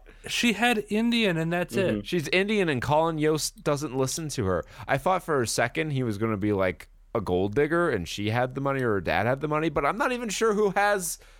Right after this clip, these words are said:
Speaker 3: money in this <laughs>
Speaker 2: They're,
Speaker 3: relationship.
Speaker 2: I think they're both just rich. And Colin, it, it, the whole joke was that he just,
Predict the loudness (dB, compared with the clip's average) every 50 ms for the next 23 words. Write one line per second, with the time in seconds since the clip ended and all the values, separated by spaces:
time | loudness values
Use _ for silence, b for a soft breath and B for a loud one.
0 | b b -2 0 2 2 2 2 0 0 2 2 0 0 0 0 2 2 2 2
1 | 2 0 0 0 0 0 0 -4 -6 -2 -2 0 0 0 0 0 0 0 2 2
2 | 2 2 2 0 -2 -4 -4 -2 -2 0 0 0 0 -2 -4 -10 -10 -10 -14 b
3 | b b b b b b b b b b -20 -10 -4 -2 -2 -2 -2 -4 -6 -10
4 | b b b b b b b -2 0 2 2 2 2 0 -4 -6 -10 -8 -6 -6
5 | -6 -6 -8 -10 -10 -6 -4 -2 0 0 2 2 2 2 2 2 2 2 2 0
6 | 0 0 0 2 0 0 0 0 -2 0 0 0 0 -2 -2 -6 -10